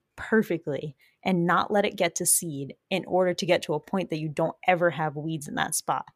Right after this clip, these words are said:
So you're kind of fighting, like, a losing battle because you're, you're literally fighting against nature. Like, it's going to reseed itself.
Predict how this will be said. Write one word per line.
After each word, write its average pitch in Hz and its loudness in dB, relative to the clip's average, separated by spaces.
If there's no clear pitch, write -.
So - 0
you're 208 2
kind 302 0
of 214 0
fighting, 190 2
like, 151 -4
a 151 -4
losing 160 -2
battle 151 0
because 202 2
you're, 170 0
you're 175 -2
literally 208 4
fighting 147 0
against - -8
nature. 151 -6
Like, 156 -6
it's 170 -8
going 185 2
to - -4
reseed 170 -2
itself. 156 -2